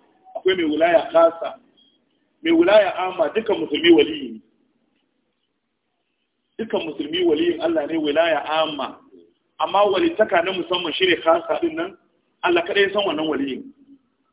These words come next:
Sai kuma wa'annan wanda manzon Allah ya ayyana mana su.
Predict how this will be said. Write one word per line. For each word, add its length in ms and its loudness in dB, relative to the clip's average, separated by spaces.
Sai 100 0
kuma 140 -4
wa'annan 320 -4
wanda 200 -4
manzon 360 -4
Allah 280 2
ya 120 -2
ayyana 380 0
mana 200 -4
su. 140 -12